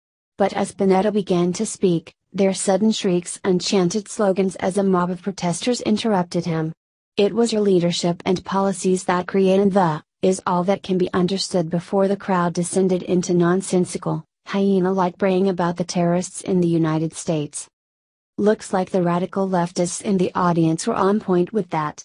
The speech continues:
but their idea of terrorists probably entails elected officials, law enforcement, and law-abiding gun owners rather than the Muslim Brotherhood, which has actively infiltrated American law and government,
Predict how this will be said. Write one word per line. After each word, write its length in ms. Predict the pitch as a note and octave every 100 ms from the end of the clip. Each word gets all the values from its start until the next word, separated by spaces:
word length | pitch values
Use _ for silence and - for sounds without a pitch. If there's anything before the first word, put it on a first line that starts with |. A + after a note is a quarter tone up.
| _ _
but 160 | G3+ F3+
their 140 | G3+
idea 400 | G#3 F#3+ F#3+ F3 G3
of 100 | F3
terrorists 640 | - F3 F3 F3 F3 -
probably 560 | - F3+ F#3 G3 G#3 G3+
entails 420 | G3+ F#3 F3+ F#3+
elected 520 | - F#3 F#3 F3+ G3+
officials, 640 | G#3 - E3+ - D3+ D#3 - _ -
law 440 | F#3+ F#3 E3+ E3+
enforcement, 800 | F#3+ F3+ G3 F3 - E3 D#3+ - _ _ -
and 200 | G#3 G3
law-abiding 640 | E3+ F3 F3 E3+ E3 F3
gun 300 | F3 F3+ F#3
owners 500 | F3+ E3+ F3 E3+ F3
rather 320 | F#3 F3 G#3 G#3+
than 220 | G#3 G3
the 40 |
Muslim 460 | G3 F3+ - E3+ E3
Brotherhood, 600 | F3 F3 F#3+ F#3 E3+ D#3+
which 200 | F#3 -
has 220 | G3 F#3
actively 560 | F#3 - F#3+ F3 F#3 F#3
infiltrated 800 | G3+ F3+ - E3 - G3+ G#3+ G#3+
American 520 | F#3+ F3 F3 G3+ F#3
law 240 | E3 D#3 -
and 200 | E3+ F3
government, 600 | G#3 A#3 A3 E3 G3